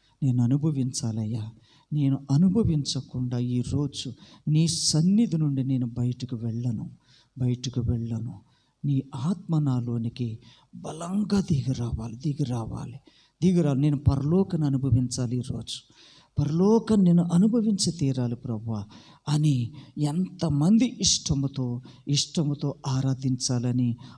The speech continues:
అనుకుంటున్నారు వారందరూ కూడా, వారందరూ కూడా మనసారా,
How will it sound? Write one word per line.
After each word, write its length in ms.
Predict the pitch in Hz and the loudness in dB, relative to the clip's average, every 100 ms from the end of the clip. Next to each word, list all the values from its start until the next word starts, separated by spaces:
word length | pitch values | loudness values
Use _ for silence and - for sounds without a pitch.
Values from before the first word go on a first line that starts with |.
| - 143 | -2 4
అనుకుంటున్నారు 760 | 202 214 196 170 143 147 131 | 4 4 0 0 0 0 0
వారందరూ 840 | 120 120 117 120 139 156 170 147 127 | 0 0 0 2 2 2 2 0 -4
కూడా, 500 | - 117 107 - - - _ _ _ _ _ _ | -4 -4 -4 -6 -10 -18 _ _ _ _ _ _
వారందరూ 640 | 135 120 123 165 190 196 | -2 0 2 4 4 2
కూడా 440 | - - - 208 - - _ _ _ _ _ _ 135 | -2 -4 -4 -4 -10 -16 _ _ _ _ _ _ 0
మనసారా, 920 | 135 151 180 - - 127 135 98 | 4 6 6 4 0 -2 -6 -8